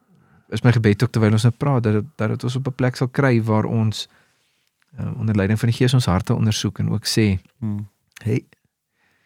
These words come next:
Speaker 2: Hmm.
Speaker 1: waarheen lei my paaie? Waar, waarmee is ek besig?"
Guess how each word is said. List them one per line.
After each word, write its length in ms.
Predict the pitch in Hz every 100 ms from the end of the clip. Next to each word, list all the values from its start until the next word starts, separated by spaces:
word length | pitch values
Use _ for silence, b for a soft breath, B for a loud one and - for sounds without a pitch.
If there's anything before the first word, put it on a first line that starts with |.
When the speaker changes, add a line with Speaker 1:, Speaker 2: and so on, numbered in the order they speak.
| _ -
Speaker 2:
Hmm. 100 | 113
Speaker 1:
waarheen 220 | 104 127
lei 120 | 120
my 140 | 123 117
paaie? 500 | - 101 87 95 95 -
Waar, 220 | 117 117
waarmee 340 | 101 107 117 123
is 80 | 131
ek 120 | 127
besig?" 540 | 95 82 - - -